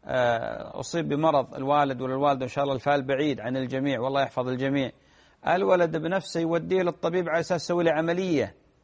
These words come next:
يعني ال-، الطبيب، آه، ي-، ي-، يشغل ال-، المقص والسكين على أساس مصلحته، معنى فيها جرح وألم. كذلك هذه المسألة يبتعد عنهم على أساس المصلحة لهم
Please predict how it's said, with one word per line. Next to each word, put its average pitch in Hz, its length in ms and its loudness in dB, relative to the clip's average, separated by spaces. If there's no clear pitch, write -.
يعني 147 500 0
ال-، 147 260 2
الطبيب، 165 720 2
آه، 147 280 4
ي-، - 60 -10
ي-، 156 680 -4
يشغل 165 440 0
ال-، 156 160 -2
المقص 165 600 0
والسكين 156 840 -2
على 151 140 0
أساس 165 420 0
مصلحته، 165 720 0
معنى 143 260 -4
فيها 165 180 0
جرح 165 320 0
وألم. 151 440 2
كذلك 233 460 2
هذه 220 200 2
المسألة 180 520 -2
يبتعد 190 720 0
عنهم 180 600 -4
على 151 220 -2
أساس 170 440 0
المصلحة 165 600 0
لهم 170 360 0